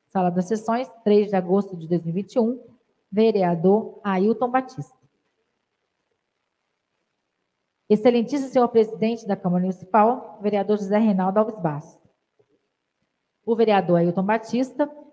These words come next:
requer a Vossa Excelência, nos seus prerrogativos ouvido do plenário da forma regimental, o envio da presente indicação em caráter de urgência à excelentíssima senhora Mara Lúcia Marques de Medeiros Oliveira, secretária municipal de Educação,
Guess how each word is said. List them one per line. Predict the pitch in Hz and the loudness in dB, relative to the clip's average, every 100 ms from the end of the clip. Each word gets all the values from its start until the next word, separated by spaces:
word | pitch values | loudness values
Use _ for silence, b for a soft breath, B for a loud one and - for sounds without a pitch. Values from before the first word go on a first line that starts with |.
| - | -2
requer | 202 202 180 | -2 0 -4
a | 170 | -2
Vossa | 170 160 | -4 -6
Excelência, | 175 240 214 220 233 | -4 -2 0 0 -2
nos | 202 190 | -4 -2
seus | 190 175 | -2 -2
prerrogativos | 185 175 170 170 170 | 0 0 -2 -6 -4
ouvido | 175 175 180 | -4 -4 -4
do | 180 175 | -2 -2
plenário | 180 175 165 165 | -4 -6 -6 -6
da | 170 | -6
forma | - 156 | -4 -4
regimental, | 165 175 220 220 196 220 - b b b b | -4 -4 -6 -4 -2 -2 -6 b b b b
o | 226 | 0
envio | 240 214 269 311 | 0 -2 -2 0
da | 269 | 0
presente | 240 190 175 156 | 0 -2 -2 -4
indicação | 170 - 208 208 233 | -8 -6 -6 -4 -6
em | 262 | -4
caráter | 185 165 165 170 | -4 -4 -2 -4
de | 202 | 2
urgência | 233 202 185 196 - 220 - _ _ _ | 2 4 2 0 -4 -10 -10 _ _ _
à | 202 233 | 0 2
excelentíssima | 233 240 226 262 254 | 2 -2 -6 -6 -8
senhora | 247 233 208 196 | -6 -6 -6 -6
Mara | 202 226 269 | -4 -4 0
Lúcia | 233 220 247 233 | 0 0 0 -2
Marques | 196 214 262 214 | -2 -2 -4 -8
de | 208 | -2
Medeiros | 202 180 202 208 | 0 2 2 2
Oliveira, | 233 233 170 180 165 151 - _ _ | 0 0 2 4 4 -2 -12 _ _
secretária | - 208 214 214 190 | -8 -4 0 0 -2
municipal | 180 175 175 - 160 | -2 -4 -4 -4 -4
de | 165 | -4
Educação, | 165 226 226 - 208 | -4 -4 -2 0 0